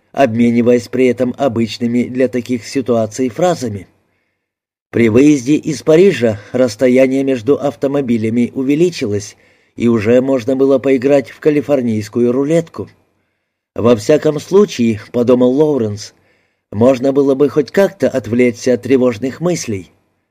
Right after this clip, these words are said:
Остаться в живых шансов было немного». «Это место по другую сторону от Рамбуе,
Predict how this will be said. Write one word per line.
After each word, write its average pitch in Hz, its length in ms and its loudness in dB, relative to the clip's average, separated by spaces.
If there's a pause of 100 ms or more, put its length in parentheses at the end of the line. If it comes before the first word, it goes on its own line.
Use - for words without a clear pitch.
(380)
Остаться 120 600 0
в 127 60 -6
живых 156 520 0
шансов 117 560 -2
было 113 220 -2
немного». 131 580 -4 (1600)
«Это 117 320 2
место 156 480 0 (160)
по 123 120 2
другую 120 440 2
сторону 127 440 0
от 123 260 -4
Рамбуе, 139 600 0